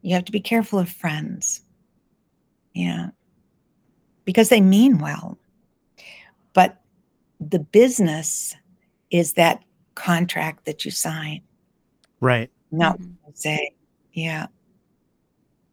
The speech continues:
Speaker 3: Well, I think it's, uh, really encouraging to know that you have this creatively fulfilling and successful life without having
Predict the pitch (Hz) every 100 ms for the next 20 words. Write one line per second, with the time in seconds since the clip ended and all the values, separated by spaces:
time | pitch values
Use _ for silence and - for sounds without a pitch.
0 | _ _ _ _ _ _ _ _ _ -
1 | 233 240 269 277 - - 226 208 196 196
2 | - - 226 226 208 208 - 233 233 196
3 | 196 208 196 202 214 190 - 190 190 185
4 | 185 - _ _ _ _ _ - 208 208
5 | 196 - 190 190 - - _ _ - 233
6 | 196 196 190 185 180 190 - 196 185 185
7 | 180 175 175 180 190 _ _ 190 180 -
8 | - 175 - 175 170 175 175 170 170 -
9 | - _ _ - 202 - 180 180 180 -
10 | _ _ _ _ _ _ - 196 180 170